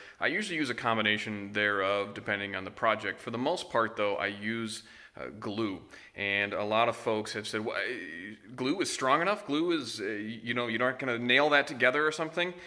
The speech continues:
And the answer is no. So I put a, together a little experiment, um, just using regular old Titebond that you can get off the shelf. And I wanna show you, uh, just as an experiment, how strong glue is, all right? So let's go.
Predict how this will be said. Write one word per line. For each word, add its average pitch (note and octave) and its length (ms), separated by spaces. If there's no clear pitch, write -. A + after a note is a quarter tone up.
And C#3+ 80
the D3 80
answer D3+ 320
is B2+ 140
no. C3 320
So A#2+ 160
I - 20
put F#3+ 160
a, C#4+ 80
together E3+ 320
a D3 60
little D3 180
experiment, A#2 760
um, A2 340
just - 160
using C3+ 560
regular C3+ 420
old C3 220
Titebond B2 400
that A#2+ 120
you A2 60
can A2+ 140
get A2+ 160
off A2 220
the G#2+ 80
shelf. A2 500
And G#2 140
I G#2 40
wanna G#2+ 240
show A#2 240
you, G#2 460
uh, G2+ 260
just G#2 220
as G2+ 200
an G2+ 100
experiment, A#2+ 640
how B2 380
strong A2 720
glue G2+ 440
is, D#2+ 320
all F#2 80
right? A#2+ 200
So G#2+ 300
let's G#2 100
go. - 100